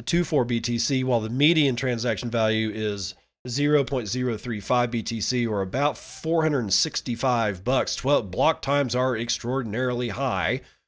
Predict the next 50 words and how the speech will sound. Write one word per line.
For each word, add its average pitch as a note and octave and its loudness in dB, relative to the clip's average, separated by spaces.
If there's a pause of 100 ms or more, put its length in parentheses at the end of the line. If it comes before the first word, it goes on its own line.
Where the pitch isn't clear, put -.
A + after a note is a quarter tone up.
(160)
Twelve E3 6
minutes D#3+ 2
and G#2+ -4
fifty-two D3+ 0
seconds. D3+ 2
So A#2+ 0
we're E3+ 6
damn D#3 4
near B2 2
three D#3 0
minutes C#3+ 0
above B2+ 0
where B2 2
we G#2 -2
should C3+ 0
be. G2+ -2 (480)
We'll B2+ 0
find B2 2
out A#2+ 4
what A2+ 2
happened A#2 2
here G#2 -4
in F#2+ -4
a G2 -4
minute. G#2 -4 (360)
Uh, B2 4
point D#3+ 4
six D3+ 0
seven D3+ 4
B C3 0
T C3+ 0
C C#3+ 0
are C3+ 4
being A#2+ -2
taken B2+ 0
in A#2 -4
fees B2 -2
on A2 -4
a G2 -4
per B2 0
block A2 -2
basis, A#2+ 0
and G2+ -4
seventy-five A#2+ 0
B G#2+ -2
T G#2 -6
C G#2 -4
been F#2+ -6
taken G#2+ -4
overall, G2 0